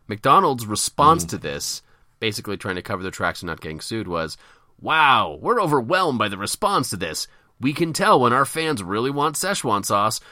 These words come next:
Speaker 1: so you'll be happy to know that we're putting it back on the menu." This is gonna be canceled shortly. I'm, I, I would bet good
Speaker 2: <laughs>
Speaker 1: money that it's gonna get there. There's gonna be zero lines, uh, for this when it gets onto a regular rotation, 'cause it's also not gonna include the,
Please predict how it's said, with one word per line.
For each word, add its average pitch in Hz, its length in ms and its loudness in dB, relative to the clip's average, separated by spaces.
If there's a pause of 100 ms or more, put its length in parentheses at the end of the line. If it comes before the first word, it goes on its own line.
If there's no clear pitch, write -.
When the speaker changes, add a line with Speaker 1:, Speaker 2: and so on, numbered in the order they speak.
(140)
Speaker 1:
so 92 160 -6
you'll 131 160 -2
be 123 80 -2
happy 190 380 -2
to 135 60 0
know 113 340 0 (220)
that 92 140 -6
we're 147 120 4
putting 110 260 2
it - 180 -12
back 202 300 4
on 139 160 6
the 123 80 4
menu." 87 600 -4 (720)
This 175 240 2
is 135 100 -2
gonna 113 200 0
be 82 120 -8
canceled 90 480 -6
shortly. 62 420 -8
I'm, 123 300 2
I, 127 240 0 (160)
I 139 120 2
would 127 260 -4
bet 107 160 -2 (160)
good 135 240 6
Speaker 2:
<laughs> 113 100 2
Speaker 1:
money 180 380 0 (400)
that 117 220 -2
it's - 120 -12
gonna 117 200 -6
get 123 280 -2
there. 101 340 0
There's 120 140 -4
gonna 127 120 -4
be 113 80 0
zero 110 440 2
lines, 95 600 2 (240)
uh, 80 420 -4 (400)
for 113 320 -4
this 98 240 -6
when 95 100 -8
it 80 80 -12
gets 98 280 -10
onto 95 240 -4
a - 20 -6
regular 95 440 -4
rotation, 87 580 -6
'cause 107 180 -10
it's 101 120 -8
also 107 200 -4
not 95 220 -4
gonna 92 160 -8
include 92 520 -6
the, 82 320 -8